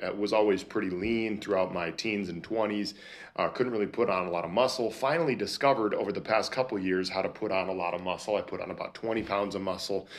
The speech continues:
between thirty-two and thirty-four. Um, and I, you know, I'm all natural. I've never used steroids. I'm never going to use steroids.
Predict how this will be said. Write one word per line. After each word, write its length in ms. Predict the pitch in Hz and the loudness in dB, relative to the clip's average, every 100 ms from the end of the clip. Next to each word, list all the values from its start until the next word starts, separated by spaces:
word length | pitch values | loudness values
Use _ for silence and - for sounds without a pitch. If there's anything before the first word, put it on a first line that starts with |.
| - - | -14 -10
between 400 | - 104 95 85 | -8 -6 -6 -2
thirty-two 680 | 113 107 101 - 113 110 | 0 0 -2 -2 0 0
and 180 | 87 80 | -4 -8
thirty-four. 640 | 95 90 85 110 117 185 185 - - - - | -8 -6 -4 2 2 2 -2 -10 -14 -8 0
Um, 340 | 101 98 98 - | 2 2 -2 -4
and 500 | 107 101 101 101 95 | -2 0 -2 -2 -2
I, 440 | - 98 95 92 92 | 0 2 2 2 0
you 120 | 95 | -2
know, 60 | |
I'm 140 | 87 95 | 0 0
all 100 | 110 | 2
natural. 360 | 98 92 101 | 2 0 -2
I've 60 | 92 | -2
never 140 | 92 | -2
used 280 | 101 101 - | -2 -4 -2
steroids. 400 | 98 90 90 90 | 0 2 0 -2
I'm 80 | 85 | -6
never 160 | 85 92 | -6 -4
going 220 | 90 87 | -2 -2
to 60 | |
use 200 | 85 82 | -4 -6
steroids. 460 | - 80 80 78 | -6 -4 -4 -6